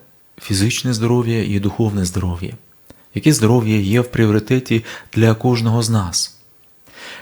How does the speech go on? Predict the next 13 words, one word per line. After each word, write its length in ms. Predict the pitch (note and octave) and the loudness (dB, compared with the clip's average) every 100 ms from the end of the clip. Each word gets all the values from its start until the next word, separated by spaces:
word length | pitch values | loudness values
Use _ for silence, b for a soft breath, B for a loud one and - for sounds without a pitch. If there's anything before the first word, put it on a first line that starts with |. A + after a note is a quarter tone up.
| - | -4
Коли 540 | A#2+ C#3+ C#3 C3 A#2+ A2 | 2 4 4 4 2 2
ми 160 | B2 | 0
пам'ятаємо, 800 | B2 A2 G#2+ C3+ C#3 B2 F2+ E2 | 0 0 2 0 0 0 0 -2
що 580 | - - - G#2 G2 F2+ | -2 -2 2 4 4 2
Ісус 560 | A2 A2 - C3 C3 - | 0 -2 -2 0 -2 -2
воскресив 840 | G#2+ G#2+ A2 A#2 G#2+ - B2+ A2 | -2 -2 -2 0 2 2 0 -2
Лазаря, 600 | A2 G#2 F#2 F#2+ A2 B2+ - _ _ _ _ _ _ _ _ B B B B - | -2 0 0 0 0 -4 -8 _ _ _ _ _ _ _ _ B B B B -2
то 560 | B2 A#2+ A#2 A#2 A#2 A2+ | 2 4 4 4 2 2
далі 380 | A2+ C#3 C3+ A2+ | 0 0 0 0
у, 520 | - A#2 A#2+ A#2 A2+ | 0 0 4 4 2
е, 360 | - - - - F2 - - - - _ | -2 -18 -14 -10 -10 -10 -12 -14 -18 _
текстах 500 | - C#3+ - - A2 | 2 4 2 -2 -2
молитов 720 | A#2 A2+ A2+ C3+ C3+ C3 - | 0 0 0 0 0 -2 -8